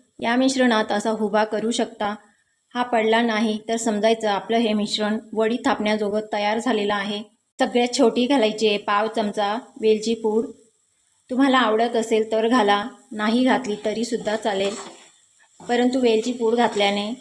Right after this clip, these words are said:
वडी खायला खूप छान लागते. हे मिश्रण सुरुवातीपासून तर अगदी शेवटपर्यंत परतायला मला जवळपास दहा मिनटं लागलेले आहेत. तुम्हाला कमी अधिक लागू शकता, एखाद दोन मिनिट.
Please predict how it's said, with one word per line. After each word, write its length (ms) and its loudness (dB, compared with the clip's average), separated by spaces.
वडी 340 0
खायला 260 0
खूप 280 -8
छान 220 -2
लागते. 460 -2
हे 100 4
मिश्रण 400 2
सुरुवातीपासून 1040 2
तर 100 0
अगदी 300 0
शेवटपर्यंत 720 0
परतायला 600 0
मला 320 2
जवळपास 540 0
दहा 300 2
मिनटं 360 2
लागलेले 420 0
आहेत. 340 -2
तुम्हाला 340 2
कमी 340 2
अधिक 540 -2
लागू 280 2
शकता, 360 -2
एखाद 360 -2
दोन 240 0
मिनिट. 300 -4